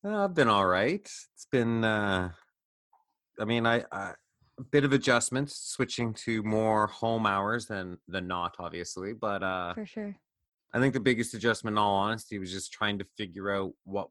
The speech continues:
Speaker 1: we were allowed to do and weren't allowed to do with regards to the warehouse and shipping and
Speaker 2: Mm-hmm.
Speaker 1: that kind of thing, right? Understanding what's allowed, what's sa-, and then at the same time underlining,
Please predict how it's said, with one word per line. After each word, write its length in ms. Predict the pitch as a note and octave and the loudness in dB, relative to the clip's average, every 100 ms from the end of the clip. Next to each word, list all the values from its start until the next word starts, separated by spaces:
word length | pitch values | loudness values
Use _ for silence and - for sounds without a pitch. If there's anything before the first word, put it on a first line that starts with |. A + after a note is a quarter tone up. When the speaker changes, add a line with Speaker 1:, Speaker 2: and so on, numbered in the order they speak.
| G2+ | -10
Speaker 1:
we 380 | G2 F#2 F#2 F2 | -8 -6 -8 -4
were 240 | G2 G2 | 0 2
allowed 280 | F#2+ F#2 F#2 | 2 0 -2
to 120 | D#2+ G2+ | -6 -10
do 160 | G2+ | -8
and 120 | F#2 | -6
weren't 280 | F#2 G2 G2 | -4 -4 -4
allowed 260 | F#2+ F#2+ F2 | -4 -4 -4
to 80 | F2+ | -8
do 300 | F#2 F#2 F2+ | -6 -6 -6
with 100 | F2+ | -8
regards 460 | F#2+ F2 F#2 F2+ - - | -8 -4 -4 -4 -10 -10
to 160 | F#2 | -10
the 60 | D2+ | -8
warehouse 600 | F2+ F#2 F2+ F2+ F2+ - E2 | -6 -4 -4 -6 -8 -14 -16
and 160 | F2 | -16
shipping 680 | - F#2 - F#2 F2 F2 E2+ | -10 -10 -8 -10 -8 -10 -10
and 280 | D#2+ D#2 F2 _ _ _ _ - | -12 -14 -16 _ _ _ _ -8
Speaker 2:
Mm-hmm. 320 | A#3 G#3+ A3 | -6 -4 -4
Speaker 1:
that 140 | G#3+ G3+ | -4 -2
kind 200 | G#3 F#3 | -4 -4
of 80 | - | -8
thing, 220 | D#2+ D#2 _ - | -14 -16 _ -10
right? 160 | F#2 | -8
Understanding 1000 | F2 G2+ F#2+ - F#2+ F#2 F2+ F#2 F#2 F2+ E2 _ | -6 -8 -8 -8 -10 -8 -10 -10 -12 -16 -20 _
what's 720 | - F2+ F#2+ - - - - _ _ - | -12 -8 -8 -10 -18 -20 -20 _ _ -12
allowed, 440 | F#2+ F#2+ G2 G#2+ | -4 -2 0 -2
what's 300 | G2 F#2 - | -6 -10 -10
sa-, 120 | - F2+ - | -14 -12 -2
and 120 | A2+ | 2
then 140 | B2 C#3 | 2 2
at 80 | C#3 | -2
the 40 | |
same 180 | - C3+ | -2 0
time 120 | B2+ | 2
underlining, 460 | B2 A#2+ A#2 A2+ | 2 2 2 0